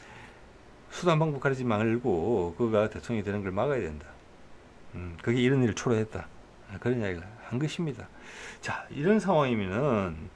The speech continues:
트럼프가의 생각 이러면 짐작이 되시죠? 그 연단에 쭉 서 있던 사람 중에 트럼프한테 가장 크게 동질감을 갖고 있는 터커 칼슨과 부통령 후보가 그런 생각을 갖고 있는데 트럼프 생각도 그렇지 않겠습니까?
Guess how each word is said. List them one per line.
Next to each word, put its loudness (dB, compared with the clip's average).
트럼프가의 8
생각 2
이러면 -2
짐작이 -2
되시죠? -10
그 8
연단에 6
쭉 -6
서 2
있던 0
사람 2
중에 0
트럼프한테 0
가장 2
크게 -2
동질감을 2
갖고 -2
있는 -2
터커 -8
칼슨과 0
부통령 2
후보가 -2
그런 0
생각을 0
갖고 -4
있는데 -10
트럼프 -6
생각도 -10
그렇지 -12
않겠습니까? -14